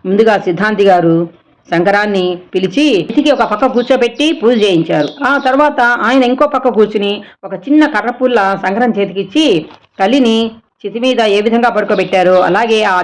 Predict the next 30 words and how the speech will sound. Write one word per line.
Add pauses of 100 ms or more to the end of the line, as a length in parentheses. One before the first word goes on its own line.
చితాభస్మం
మీద
తల,
కంఠం,
కడుపు, (100)
చేతులు,
కాళ్ళు
భాగాలు
వచ్చేలాగా
బొమ్మ
గీయమన్నాడు. (680)
తనతో
తెచ్చిన (340)
ఐదు
మట్టి
కుండల్ని
శంకరానికి
ఇచ్చి (360)
ఆ
బొమ్మలోని (220)
ఒక్కొక్క
భాగం
నుంచి
అస్థికల్ని
ఏరి
కొంచెం
కొంచెం
ఒక్కొక్క
కుండలో
ఏమన్నారు.